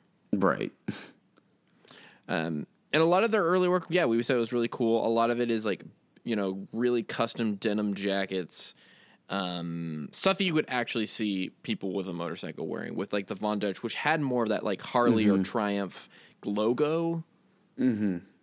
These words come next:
Speaker 2: It felt even more, like, stylized and polished.
Speaker 1: Yeah, I feel like it, it, like,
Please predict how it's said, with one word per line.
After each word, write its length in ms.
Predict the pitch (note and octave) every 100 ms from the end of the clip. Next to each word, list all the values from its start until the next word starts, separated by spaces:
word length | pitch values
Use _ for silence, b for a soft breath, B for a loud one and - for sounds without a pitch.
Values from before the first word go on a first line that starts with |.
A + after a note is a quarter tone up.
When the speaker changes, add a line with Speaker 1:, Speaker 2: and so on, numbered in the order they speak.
| -
Speaker 2:
It 60 |
felt 260 | C#3 F3 G3+
even 220 | F#3 D3+
more, 360 | B2+ B2 B2+ A#2+
like, 240 | G#2+ F#2
stylized 720 | - - A2+ G2+ G2+ G2 F#2+
and 100 | F#2
polished. 680 | - F2+ - - - - - - _ _ _ b b b - -
Speaker 1:
Yeah, 640 | G2+ G2+ A2+ A2+ G#2+ G2+ G2
I 40 |
feel 220 | - A#2+
like 200 | A#2+ A2+
it, 160 | A#2 F#2+ _ -
it, 200 | A#2 G#2+
like, 440 | A#2+ A#2 G#2 -